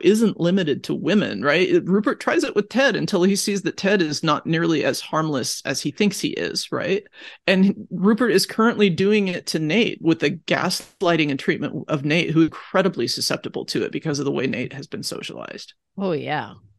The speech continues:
Speaker 1: And so I have one more thought here, and this might be a little bit of me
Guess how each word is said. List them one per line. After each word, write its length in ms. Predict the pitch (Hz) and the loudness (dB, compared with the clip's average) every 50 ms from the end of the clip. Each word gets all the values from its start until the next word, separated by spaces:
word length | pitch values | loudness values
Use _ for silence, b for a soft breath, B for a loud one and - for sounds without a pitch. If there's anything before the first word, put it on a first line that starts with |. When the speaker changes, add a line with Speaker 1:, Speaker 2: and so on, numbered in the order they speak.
| _ _ _ | _ _ _
Speaker 1:
And 160 | - 220 196 220 | 2 4 6 6
so 80 | 240 | 6
I 60 | 226 | 6
have 180 | 240 254 247 202 | 6 6 4 4
one 220 | 202 214 233 254 | 4 4 4 4
more 160 | 269 294 285 262 | 4 4 2 2
thought 280 | - - 165 156 - | 0 0 -2 -2 0
here, 360 | 165 165 147 - 208 196 185 - - - | -2 -2 0 0 -2 -2 -4 -8 -4 0
and 160 | 175 185 190 | 2 4 4
this 140 | 208 208 - | 4 4 4
might 240 | 208 202 196 - 175 | 2 2 2 2 2
be 140 | 202 185 | 0 0
a 60 | - 180 | 2 2
little 260 | 180 175 180 170 180 | 2 4 4 2 2
bit 260 | 170 160 175 175 - - | 2 2 2 2 2 0
of 180 | 160 143 139 | -2 -4 -2
me 340 | 170 165 160 160 156 165 151 | -2 0 0 2 2 0 -2